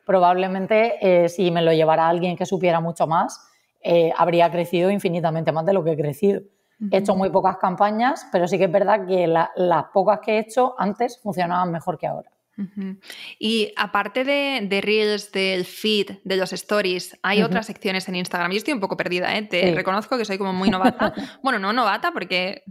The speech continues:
Speaker 2: ¿no? Llevo ahí unos cuantos años, pero como que soy un poco paradilla en este,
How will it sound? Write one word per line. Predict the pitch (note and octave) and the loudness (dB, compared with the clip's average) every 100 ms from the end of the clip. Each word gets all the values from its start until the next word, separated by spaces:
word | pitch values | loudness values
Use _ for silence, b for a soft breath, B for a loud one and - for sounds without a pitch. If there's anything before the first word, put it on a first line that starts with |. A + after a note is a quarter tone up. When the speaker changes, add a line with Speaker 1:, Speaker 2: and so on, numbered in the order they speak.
| G3 | -16
Speaker 2:
¿no? | G3+ G#3 F#3 A3 | -12 -4 -2 0
Llevo | B3 F#3 | 0 0
ahí | F#3+ G3 | 0 0
unos | F#3+ G3 | 0 -4
cuantos | - F#3 F#3+ | -4 -4 -4
años, | F#3 G3+ E4 - B B _ | -4 -4 -4 -8 B B _
pero | - A3+ A#3+ C4 | -2 0 0 -2
como | B3 G#3 F#3 | -4 -4 -2
que | F#3 | -4
soy | G3+ | -2
un | G#3 | -2
poco | A3+ A3 | -2 0
paradilla | F#3 F3+ F3+ F#3 | 0 -2 -6 -8
en | F3+ | -8
este, | F3 F#3 E3+ | -10 -6 -6